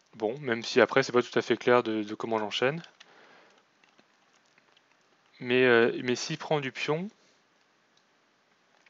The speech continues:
euh, bah, c'est un peu la même en fait. <clears throat> Là, là, je me suis dit dans cette position, euh,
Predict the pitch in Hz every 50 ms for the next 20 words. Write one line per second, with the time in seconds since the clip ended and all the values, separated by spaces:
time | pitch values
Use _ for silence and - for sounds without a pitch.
0 | _ _ _ _ _ _ _ _ - - - - - - - - - - - _
1 | _ _ _ _ _ _ _ _ _ _ _ _ _ _ _ - 127 117 113 110
2 | 107 107 104 101 104 104 101 101 104 101 104 107 123 - - _ - 120 120 113
3 | - 123 113 110 104 _ _ _ - 170 170 170 147 139 139 135 143 151 147 139
4 | 127 120 117 - - - - - - 147 156 - _ _ - - 131 - _ _
5 | _ - - 143 - _ _ - 165 180 170 135 113 - _ _ _ _ _ _
6 | _ _ _ _ _ _ _ _ _ - - _ - - - - - - - -
7 | _ _ _ _ _ _ _ _ _ _ _ _ _ _ _ _ _ _ _ _
8 | _ _ _ - 131 120 123 123 135 139 165 165 151 135 - - 139 135 160 165
9 | 147 - - 135 - - 131 127 123 - - - 156 170 185 190 - - - _
10 | _ _ _ _ - 120 117 117 117 113 113 120 123